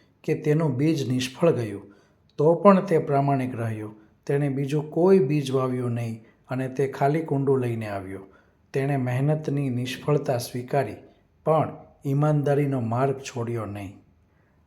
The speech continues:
રાજા વીરસિંહે માધવને પોતાની પાસે બોલાવ્યો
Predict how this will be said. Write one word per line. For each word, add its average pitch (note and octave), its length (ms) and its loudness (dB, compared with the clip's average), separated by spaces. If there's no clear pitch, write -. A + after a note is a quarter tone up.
રાજા B2 420 0
વીરસિંહે C3+ 840 -2
માધવને C3 680 0
પોતાની D3 380 0
પાસે B2+ 380 -2
બોલાવ્યો G#2 500 -6